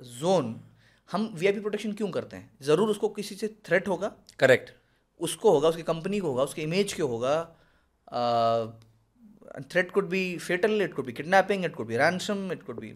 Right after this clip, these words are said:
Speaker 1: it could be anything। Just spilling the ink on you or walking up to the stage and giving you a slap for no good reason। Threat
Speaker 2: Right।
Speaker 1: could be anything। So उसको बचाने के लिए, to defend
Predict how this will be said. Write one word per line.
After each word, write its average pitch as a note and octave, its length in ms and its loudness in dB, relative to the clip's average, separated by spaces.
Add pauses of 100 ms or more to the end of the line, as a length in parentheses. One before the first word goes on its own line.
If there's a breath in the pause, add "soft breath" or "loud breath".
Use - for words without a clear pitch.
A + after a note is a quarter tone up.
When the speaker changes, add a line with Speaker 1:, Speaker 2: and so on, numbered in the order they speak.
(100)
Speaker 1:
it - 160 -12
could C#4 120 -2
be B3 80 6
anything। C#3 360 0 (640 soft breath)
Just G3+ 220 4
spilling F#3+ 320 0
the F#3 120 6
ink F3+ 160 2
on F3+ 160 6
you E3+ 140 0 (1120)
or D#3 180 6
walking E3+ 240 2
up E3+ 100 -4
to F3+ 60 -4
the E3 100 -6
stage F3 220 -2
and E3+ 140 -2
giving E3 180 -2
you E3+ 80 -2
a E3 60 -2
slap D#3+ 520 4
for D3 120 -4
no D#3+ 120 2
good D#3 180 0
reason। D3 420 -8
Threat A#2 240 8
Speaker 2:
Right। - 60 -6
Speaker 1:
could C4+ 140 -6
be D4+ 60 2
anything। G#3+ 360 0 (1800 soft breath)
So - 80 -2
उसको - 460 -4
बचाने D3+ 420 2
के C3 120 -6
लिए, A#2+ 120 -6
to C3+ 80 -8
defend G3 460 0